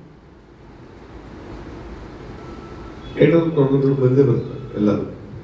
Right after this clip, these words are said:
ಅದಕ್ಕೆ ನೀವು ಅದ್ರ ಬಗ್ಗೆ ಹೆಚ್ಚು ತಲೆ ಕೆಡಿಸ್ಕೊಳ್ಳೋದು ಬೇಕಿಲ್ಲ. ಆಮೇಲೆ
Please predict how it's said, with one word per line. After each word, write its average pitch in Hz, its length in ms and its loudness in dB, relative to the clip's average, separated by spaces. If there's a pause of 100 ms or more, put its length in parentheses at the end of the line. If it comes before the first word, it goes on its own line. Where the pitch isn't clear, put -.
(460)
ಅದಕ್ಕೆ 151 240 2
ನೀವು 143 280 4 (260)
ಅದ್ರ 135 140 0
ಬಗ್ಗೆ 127 220 2
ಹೆಚ್ಚು 120 460 4 (600)
ತಲೆ 127 140 2
ಕೆಡಿಸ್ಕೊಳ್ಳೋದು 113 460 -6
ಬೇಕಿಲ್ಲ. 104 400 4 (2500)
ಆಮೇಲೆ 196 300 10